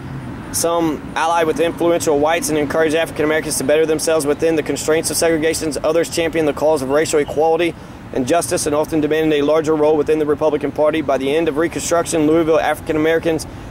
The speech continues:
had expanded and strengthened their community, and although still embattled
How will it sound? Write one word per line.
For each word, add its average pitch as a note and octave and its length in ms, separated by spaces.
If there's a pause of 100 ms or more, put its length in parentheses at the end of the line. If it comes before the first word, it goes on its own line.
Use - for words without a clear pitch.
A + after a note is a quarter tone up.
had D3 100
expanded D#3 520
and C#3+ 120
strengthened D#3 400
their D3 120
community, D3+ 480 (400)
and C3+ 680 (140)
although D#3 380
still D#3+ 320
embattled D3+ 440